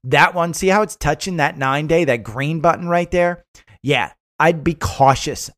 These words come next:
on that. But the next candle is completely above that nine-day. I'm not cautious anymore.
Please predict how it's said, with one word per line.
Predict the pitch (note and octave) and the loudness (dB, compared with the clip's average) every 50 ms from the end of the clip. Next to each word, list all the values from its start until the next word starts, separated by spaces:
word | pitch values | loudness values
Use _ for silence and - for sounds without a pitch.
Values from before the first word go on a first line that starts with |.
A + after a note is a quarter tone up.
| _ | _
on | - B2 A2+ A2 A2 | -8 -8 -6 -6 -6
that. | G#2 F2 D2+ - _ _ _ _ _ - | -8 -10 -10 -12 _ _ _ _ _ -6
But | B2+ D3+ D#3 - | -2 -2 0 0
the | F3 E3+ | 0 0
next | E3 E3 E3+ E3+ F3+ F#3+ F#3+ - - | 2 2 4 4 4 4 2 0 -4
candle | - - F#3 E3+ E3+ E3 F3+ F3+ - - | -2 -2 0 0 2 2 2 0 0 -2
is | C#3+ D3+ C#3+ - | -4 -4 -4 -4
completely | - - C#3+ C3+ - - - - - E3 F3+ F#3 F#3 F#3 E3+ E3+ - - | -6 -8 -8 -8 -8 -8 -8 -6 -4 -4 -4 -4 -2 -2 -2 -2 -2 -2
above | C#3+ C3 A#2 C3 D#3 D#3 D3+ C#3 | -4 -4 0 2 2 2 2 2
that | C#3 C3+ C#3 B2+ | 0 -2 -2 -2
nine-day. | C3+ C3+ B2+ B2 A#2 A2 G#2 F2+ D2+ E2 - _ _ _ _ _ _ - | -4 -4 -4 -4 -4 -4 -6 -6 -6 -8 -12 _ _ _ _ _ _ -8
I'm | A#2 B2 | -6 -4
not | B2+ B2 B2+ - | -4 -4 -4 -4
cautious | - - C3 B2 B2 B2 - C3+ A#2+ - | -2 0 2 2 2 2 -2 -6 -8 -8
anymore. | A#2+ A#2 G#2+ G#2 G#2+ F#2 E2 - | -10 -10 -10 -8 -8 -8 -10 -10